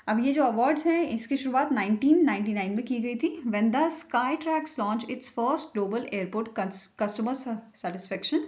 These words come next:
survey, ठीक है। अब इसे जो है Oscars of the aviation industry भी बोला जाता है, तो ये भी ध्यान में रखना है। Now अब Skytrax जो है, इसका हेडक्वार्टर कहाँ है? लंदन, यूके में, और इसे एस्टैब्लिश किया गया था नाइनटीन एटी नाइन में, ठीक है।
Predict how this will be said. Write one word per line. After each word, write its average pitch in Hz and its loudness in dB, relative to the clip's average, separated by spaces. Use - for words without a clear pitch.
survey, - -2
ठीक 302 -4
है। 415 -2
अब 226 2
इसे 254 0
जो 311 2
है 330 0
Oscars 233 2
of 240 4
the 240 -2
aviation 202 -2
industry 190 -2
भी 220 -2
बोला 226 -2
जाता 214 -4
है, 220 -6
तो 220 -4
ये 214 0
भी 226 0
ध्यान 233 0
में 208 2
रखना 202 -4
है। 202 -2
Now 220 0
अब 214 0
Skytrax 233 0
जो 285 -2
है, 294 2
इसका 294 0
हेडक्वार्टर 190 -2
कहाँ 240 -6
है? 294 4
लंदन, 196 2
यूके 185 -2
में, 339 0
और 214 2
इसे 226 -6
एस्टैब्लिश 226 0
किया 220 -2
गया 208 -2
था 294 0
नाइनटीन 254 0
एटी 214 -6
नाइन 170 -2
में, - -12
ठीक 247 -8
है। - -16